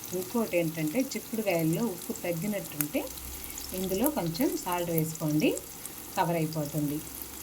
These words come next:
ఇవి కొంచెం బాగా ఉడికాయండి చిక్కుడుకాయలు, అందుకోసం అని చెప్పేసి ఈ లోపల టైమ్ సేవ్ అవుతుందని పక్కన తాలింపు పెట్టుకున్నాను. ముందే పెట్టుకోకండి, అవి తొందర ఉడకవు.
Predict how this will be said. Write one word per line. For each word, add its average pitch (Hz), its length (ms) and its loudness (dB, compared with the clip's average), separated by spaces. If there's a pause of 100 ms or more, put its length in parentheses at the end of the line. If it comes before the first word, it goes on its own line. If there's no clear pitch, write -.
(760)
ఇవి 214 420 12 (300)
కొంచెం 180 340 0
బాగా 175 240 4
ఉడికాయండి 170 680 4
చిక్కుడుకాయలు, 165 840 0 (600)
అందుకోసం 170 540 0
అని 165 160 4
చెప్పేసి 170 400 2
ఈ 185 80 6
లోపల 175 300 4
టైమ్ 175 340 4
సేవ్ 165 240 2
అవుతుందని 160 500 4
పక్కన 180 380 0
తాలింపు 160 420 4
పెట్టుకున్నాను. 151 560 2
ముందే 175 360 2
పెట్టుకోకండి, 170 640 2
అవి 160 120 2
తొందర 156 420 -2
ఉడకవు. 165 300 0